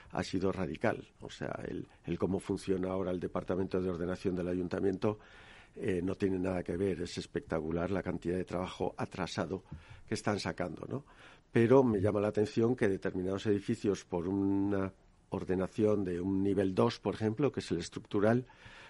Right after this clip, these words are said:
pues necesite un, un plan especial para cambiar de uso, ¿no? Yo creo que el nivel uno, pues evidentemente los grandes edificios de protección singular o integral, pues sí lo deben de necesitar para un cambio de uso, introducir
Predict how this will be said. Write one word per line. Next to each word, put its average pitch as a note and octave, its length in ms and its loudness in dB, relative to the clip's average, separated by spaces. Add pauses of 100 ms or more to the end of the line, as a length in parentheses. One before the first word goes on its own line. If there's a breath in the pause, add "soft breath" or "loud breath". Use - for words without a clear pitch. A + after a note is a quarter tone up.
(120)
pues G2 240 2
necesite G2+ 680 0
un, G2 280 -6
un G2+ 200 -2
plan A2 280 2
especial G#2+ 480 2
para G2 180 2
cambiar F#2 360 -2
de F2+ 80 0
uso, - 320 -6
¿no? B1 160 -6 (380)
Yo G#2 220 2
creo A#2+ 340 4 (460 loud breath)
que G2+ 100 2
el F#2 60 2
nivel F#2+ 300 4
uno, A#2+ 380 8 (200)
pues - 220 -12
evidentemente E2+ 720 -2
los D#2+ 180 -8
grandes E2+ 340 -6
edificios F2 580 -4
de D#2 80 -6
protección E2+ 520 -6
singular E2+ 500 -4
o E2+ 80 -4
integral, F#2 460 -4 (360 loud breath)
pues - 200 -6
sí G2+ 140 -2
lo F#2 140 -2
deben F2 260 -6
de E2+ 100 -6
necesitar E2+ 560 -2
para E2+ 180 -6
un E2 80 -4
cambio E2 300 -6
de D#2+ 80 -4
uso, G2 280 -4
introducir E2+ 640 -6